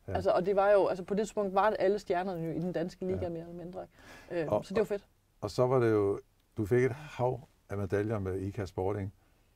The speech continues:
Speaker 1: Bronze og sølv, men ikke så mange guldmedaljer.
Speaker 2: Nej, dem tog vi på internationalt. Vi vandt, øh, E H F Cup, vi vandt Cup Winners' Cup, og vi vandt, øh, pokalen.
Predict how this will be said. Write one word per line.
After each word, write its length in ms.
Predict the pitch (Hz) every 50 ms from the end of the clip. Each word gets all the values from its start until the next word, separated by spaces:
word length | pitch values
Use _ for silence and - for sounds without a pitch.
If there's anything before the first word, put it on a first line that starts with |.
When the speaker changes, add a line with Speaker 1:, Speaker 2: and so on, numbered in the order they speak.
| _
Speaker 1:
Bronze 320 | - 95 101 107 - - 107
og 100 | 95 90
sølv, 220 | - 113 101 -
men 120 | 98 104 120
ikke 120 | 139 -
så 80 | - 135
mange 160 | 135 139 131
guldmedaljer. 540 | - 135 139 156 160 131 131 120 117 123 120 - _ -
Speaker 2:
Nej, 280 | 262 226 190 214 233 220
dem 160 | 196 240 220
tog 220 | - 285 302 269
vi 40 | 220
på 100 | 165 233
internationalt. 560 | 240 254 269 240 254 226 196 202 214 208 196
Vi 80 | 208 208
vandt, 240 | 214 233 233 214 190
øh, 60 | 196
E 380 | 180 170 147 180 202 220 226 240
H 40 | 254
F 60 | -
Cup, 200 | - 226 214 208
vi 80 | 202 202
vandt 240 | 214 220 208 202
Cup 180 | 214 233 226 220
Winners' 220 | 202 185 190 -
Cup, 220 | - 214 214 214 214
og 120 | 196 170
vi 60 | 175
vandt, 260 | 190 208 214 208 185 190
øh, 340 | 185 175 165 165 165 165 160
pokalen. 640 | - 190 - 220 226 220 202 156 135 139 143 156